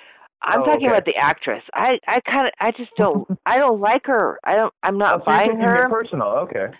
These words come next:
Speaker 1: I am. I'm, I'm having a weird thing. I, I mentioned it last week that she reminds me of Anne Archer in that, uh, in the movie with, um, Michael Douglas and, uh, Glenn Close.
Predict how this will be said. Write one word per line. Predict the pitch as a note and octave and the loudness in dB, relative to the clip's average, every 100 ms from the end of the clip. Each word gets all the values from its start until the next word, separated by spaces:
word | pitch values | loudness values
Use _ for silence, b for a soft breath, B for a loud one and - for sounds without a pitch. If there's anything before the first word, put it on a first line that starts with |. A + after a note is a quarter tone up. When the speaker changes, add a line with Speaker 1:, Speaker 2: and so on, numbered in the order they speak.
| B - | B -4
Speaker 1:
I | G#3+ | 0
am. | D4 F#4 A#3 | 2 2 2
I'm, | G#3+ A#3 - | 0 -2 -2
I'm | G#3+ | -2
having | B3 D4+ D#4+ | 0 -2 0
a | C#4+ | 0
weird | A#3 C4 A3 | 2 0 0
thing. | B3+ A#3 | 0 0
I, | F#2+ - _ _ | -2 -6 _ _
I | F#3+ | -2
mentioned | G3 A#3+ C#4+ C#4 | 0 0 -2 -4
it | G3 | 0
last | F3 F#3+ | 0 0
week | G3+ F#3 | -2 -2
that | F3 C3 | -2 -2
she | F#3+ | -2
reminds | F3 F3 F3 | 0 0 0
me | F3+ | -2
of | D#3 | 0
Anne | G#2 D3+ D3+ | 0 -2 0
Archer | A#2+ C3+ - C#3 C#3 - B B B - | -2 -2 0 2 0 -2 B B B 0
in | D3 C#3+ C#3 C3+ C3+ - b _ _ - | 2 2 0 -4 -8 -10 b _ _ -2
that, | C3+ C3 - | 0 2 0
uh, | C3+ C3 B2+ A#2+ | 2 4 2 0
in | - C3 C3 C3 A#2 _ _ _ | -2 -2 -4 -6 -10 _ _ _
the | D3 | -2
movie | C#3+ C#3 C#3+ | 0 2 2
with, | C3+ C3 C3 - | 2 2 0 -2
um, | G2 C#3 B2+ B2+ | -2 -2 -4 -4
Michael | B2+ C3+ D3 | -4 -2 0
Douglas | C3+ C3 C#3 C3 | 0 0 0 0
and, | C3+ B2+ B2+ C3 B2 - - | -4 -4 -4 -6 -10 -16 -10
uh, | - B2+ B2+ C3 | -4 -2 -2 -4
Glenn | C3+ | -6
Close. | C#3 C3 B2 | -2 0 0